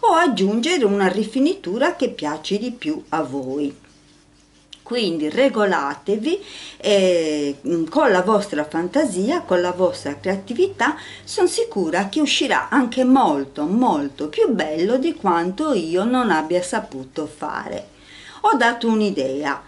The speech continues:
poi voi sviluppatela questa idea, rendetela vostra, fatela vostra e regalatevi un bel lavoro da realizzare.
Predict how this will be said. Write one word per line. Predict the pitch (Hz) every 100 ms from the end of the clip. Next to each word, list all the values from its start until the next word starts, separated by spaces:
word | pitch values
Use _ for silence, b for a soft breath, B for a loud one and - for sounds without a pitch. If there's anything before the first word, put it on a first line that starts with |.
| -
poi | - 233 226
voi | 202 175 185 330
sviluppatela | 294 208 302 302 - - - - 156 147 147
questa | 151 143 160
idea, | 151 143 143 147 151
rendetela | - 311 320 311 302 247 214 208
vostra, | 151 143 147 - 147 156
fatela | - 196 - 262 240 226
vostra | 160 - - - - 156 156 B B B
e | - 269 233 202 190 185
regalatevi | 214 330 302 285 156 117 151 - 285 349 339
un | 196 185 175
bel | 156 151 156 175 156 156 151
lavoro | 160 214 135 135 107 139 143 -
da | 175 170
realizzare. | 151 143 139 135 127 90 90 - -